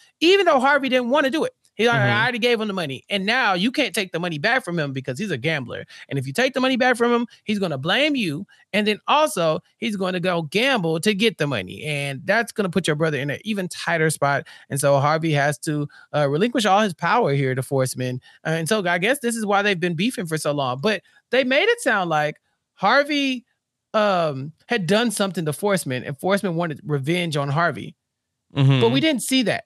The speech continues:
Speaker 1: In this episode, it, it definitely felt like Harvey got, uh, like, w-, got duped by Forceman, and Forceman, you know, goes off without a hitch. You know, like, there's no issue here. But we saw when Lewis goes to Forceman,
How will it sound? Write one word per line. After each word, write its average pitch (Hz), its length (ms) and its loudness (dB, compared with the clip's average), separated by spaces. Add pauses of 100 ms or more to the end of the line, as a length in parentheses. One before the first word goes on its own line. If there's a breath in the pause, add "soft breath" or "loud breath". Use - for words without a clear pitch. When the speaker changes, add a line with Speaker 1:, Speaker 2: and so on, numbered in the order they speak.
Speaker 1:
In 202 160 0
this 247 160 0
episode, 233 400 2
it, 190 180 -2
it 180 240 0
definitely 214 320 0
felt 202 240 0
like 170 340 0 (220)
Harvey 226 520 2
got, 190 340 0
uh, 165 420 2
like, 170 240 -2 (160)
w-, 170 220 -8
got 175 240 -2
duped 185 300 0
by 165 180 2
Forceman, 156 600 -4 (480)
and 196 180 -2
Forceman, 180 960 -2
you 220 80 4
know, 135 320 0 (240)
goes 208 300 2
off 196 340 2 (300)
without 190 340 0
a 190 40 4
hitch. - 280 2
You 180 60 -2
know, 180 100 0
like, 160 160 0
there's 202 160 2
no 196 160 -2
issue 247 240 -2
here. 135 260 0 (300 loud breath)
But 180 180 2
we 214 120 2
saw 202 240 2
when 180 180 0
Lewis 240 300 2
goes 165 300 0
to 160 100 -4
Forceman, 151 480 -2